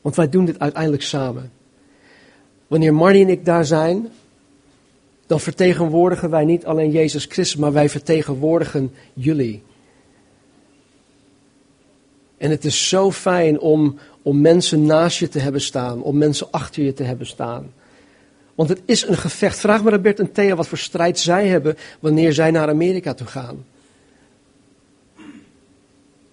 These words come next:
Het is een soort van frontliniegevecht. Maar het is een geweldig iets wat God met ons doet. Ik wil het hierbij laten.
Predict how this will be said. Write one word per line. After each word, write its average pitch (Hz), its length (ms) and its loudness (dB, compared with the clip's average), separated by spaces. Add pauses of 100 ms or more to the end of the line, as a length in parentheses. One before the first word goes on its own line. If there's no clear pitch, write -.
(540)
Het - 160 -6
is 190 120 0
een 180 120 2
soort 190 300 0
van 165 180 0
frontliniegevecht. 156 1300 -2 (1080)
Maar 151 160 -2
het 147 120 -4
is 160 100 -8
een 165 100 -2
geweldig 175 680 0
iets - 200 -6
wat 156 140 -6
God - 380 -6 (1600)
met 151 200 -4
ons 143 220 -2
doet. - 380 -6 (1800)
Ik - 60 -18
wil 151 80 -2
het - 100 -6
hierbij 175 240 4
laten. 175 460 0